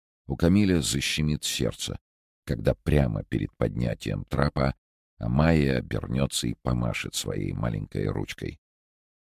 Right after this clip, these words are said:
На землю челнок собственноручно поведёт Вентер.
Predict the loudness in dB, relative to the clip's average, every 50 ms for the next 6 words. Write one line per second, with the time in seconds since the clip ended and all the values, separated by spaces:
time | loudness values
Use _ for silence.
0 | _ _ _ 0 2 2 2 0 0 2 4 4 4 6 4 4 2 2 0 -2
1 | -2 -2 -2 0 2 4 4 2 2 0 -10 _ _ _ _ _ -2 2 2 2
2 | 2 0 -4 -4 -2 -2 0 0 0 0 -2 -2 0 0 -2 -2 -2 -4 -6 -6
3 | -6 -4 -4 -4 -4 -4 -2 -2 -2 -2 -2 -8 -8 -4 -4 -2 -2 -4 -4 -4
4 | -6 -6 -6